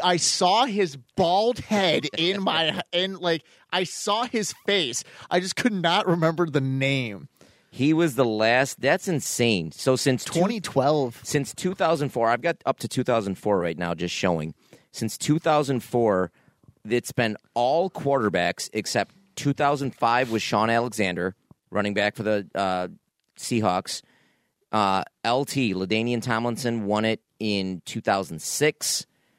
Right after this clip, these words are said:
Speaker 2: and
Speaker 1: Adrian Peterson.
Speaker 2: Adrian Peterson
Speaker 1: So
Speaker 2: in
Speaker 1: there, it's e-,
Speaker 2: two thousand twelve.
Speaker 1: it's either
Speaker 2: It's pretty much a
Speaker 1: Quarterback.
Speaker 2: quarterback award.
Speaker 1: Well, right, but it's, um, if it's not, it's halfback, which is surprising.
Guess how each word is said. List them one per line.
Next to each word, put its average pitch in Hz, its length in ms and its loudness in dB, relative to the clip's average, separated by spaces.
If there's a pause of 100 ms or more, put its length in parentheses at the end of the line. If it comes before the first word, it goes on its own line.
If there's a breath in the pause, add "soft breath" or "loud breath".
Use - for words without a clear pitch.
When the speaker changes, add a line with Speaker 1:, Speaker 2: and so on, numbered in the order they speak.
(440)
Speaker 2:
and 104 840 0
Speaker 1:
Adrian 107 280 -12
Peterson. 127 300 -6
Speaker 2:
Adrian 107 280 2
Peterson 127 360 0
Speaker 1:
So - 40 2
Speaker 2:
in 131 60 -2
Speaker 1:
there, 147 100 2
it's - 100 -6
e-, - 0 -
Speaker 2:
two 151 60 2
thousand 208 260 -2
twelve. 104 240 0
Speaker 1:
it's 147 220 0
either 147 600 2 (160)
Speaker 2:
It's 113 220 -2
pretty 202 400 0
much 143 500 0
a 104 460 2 (180)
Speaker 1:
Quarterback. 123 280 -4
Speaker 2:
quarterback 104 520 0 (120)
award. 92 480 -4
Speaker 1:
Well, 208 140 0
right, 151 420 -2
but 135 180 0
it's, 131 220 -2
um, 131 420 0 (460)
if 156 220 0
it's 117 100 -6
not, 139 240 0
it's - 140 -6
halfback, 92 580 -2 (840)
which 98 180 0
is 101 100 -8 (300)
surprising. 104 560 0